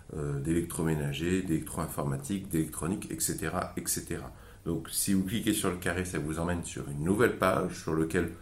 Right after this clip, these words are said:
vous aurez la liberté, si vous le souhaitez, de me laisser un prénom, un pseudo, que sais-je, plus votre adresse email,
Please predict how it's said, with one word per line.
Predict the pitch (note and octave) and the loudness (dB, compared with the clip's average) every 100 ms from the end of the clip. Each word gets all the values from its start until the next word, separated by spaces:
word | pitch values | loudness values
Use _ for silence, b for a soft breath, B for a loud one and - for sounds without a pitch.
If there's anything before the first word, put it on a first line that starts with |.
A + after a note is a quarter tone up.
| B B - | B B -10
vous | E2 G#2+ G#2+ | 0 2 4
aurez | G2+ G2 | 6 6
la | F#2+ | 6
liberté, | F#2 F2 E2+ F2 | 6 4 2 -2
si | E2 - F3+ | 0 0 2
vous | C#3+ B2 | 2 2
le | |
souhaitez, | A2 - G2+ - F#2 E2+ | 0 0 0 2 2 2
de | F#2 | 2
me | G#2 | 4
laisser | G2+ F#2+ - F2 E2 - B B B - | 4 0 0 2 0 -2 B B B 0
un | F#2 | 2
prénom, | - - F#2 F#2+ F2+ - - | 2 4 6 6 4 -2 -6
un | F2 | -4
pseudo, | F2 - F2 E2+ F2+ D#2+ - - - | -4 -2 0 2 2 0 -6 -16 -16
que | - F2+ | -6 -2
sais-je, | - G2 F#2 D#2+ - - | 2 2 2 -2 -8 -12
plus | - C#3+ C#3 - | 0 2 2 0
votre | F2+ - | -2 0
adresse | F2+ E2+ E2+ - | 2 2 -2 -2
email, | C#2 F2 C3+ D#3+ | 0 2 2 0